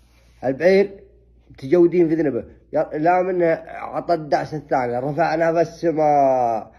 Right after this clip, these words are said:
لا من هنا وقعنا في الأرض. وحنا نجره يمين، وحنا نتله يمين، وحنا نتله يسار، وحنا نتله يمين، وحنا نتله يسار. المهم، وهي انقطع الذنب. وهي انقطع ذنبه ومع فصين ما قطعها.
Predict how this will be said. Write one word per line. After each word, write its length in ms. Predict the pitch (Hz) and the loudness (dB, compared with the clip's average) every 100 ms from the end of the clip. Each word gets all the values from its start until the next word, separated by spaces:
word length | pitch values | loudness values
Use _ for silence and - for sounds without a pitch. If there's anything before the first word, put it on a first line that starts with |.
| _ - | _ -4
لا 180 | 139 180 | 0 2
من 80 | 185 | 2
هنا 260 | 180 165 | 2 4
وقعنا 640 | 147 143 117 175 147 151 | 2 0 -2 -2 0 -2
في 120 | 143 147 | 0 0
الأرض. 260 | 131 113 - _ _ _ - | 0 -4 -12 _ _ _ -12
وحنا 360 | 127 - 147 143 | -6 -2 0 0
نجره 360 | 127 139 131 | 2 0 0
يمين، 360 | 139 139 151 143 | 0 2 2 0
وحنا 300 | 123 143 143 | -2 -2 -2
نتله 340 | 135 147 143 | -2 -2 -2
يمين، 320 | 135 139 156 | -2 0 -2
وحنا 280 | 135 135 143 | -2 -4 -4
نتله 260 | 135 147 143 | -4 -4 -4
يسار، 380 | - 170 147 127 | -4 -2 -2 -2
وحنا 260 | 135 147 | -4 -4
نتله 320 | 139 151 139 | -4 -2 0
يمين، 340 | 135 143 160 143 | 0 0 -2 -4
وحنا 240 | 127 151 | -4 -4
نتله 320 | 143 160 143 | -4 -4 -4
يسار. 340 | 127 147 165 135 - - - - | -4 -2 -2 -2 -20 -20 -16 -6
المهم، 340 | 131 139 139 143 151 | -2 -2 -4 -8 -6
وهي 320 | 135 127 123 | -4 -2 -2
انقطع 400 | 123 - 104 95 | -2 -6 -10 -14
الذنب. 240 | 95 90 - _ _ - | -14 -16 -18 _ _ -10
وهي 180 | 120 123 | -6 -4
انقطع 280 | 117 117 127 | -4 -6 -4
ذنبه 440 | 127 143 160 156 - - - | -2 -2 -2 -6 -10 -20 -8
ومع 200 | 123 123 | -6 -6
فصين 500 | 120 131 - 143 151 | -8 -10 -4 -2 0
ما 160 | 127 117 | -2 -4
قطعها. 400 | - 104 80 | -8 -14 -14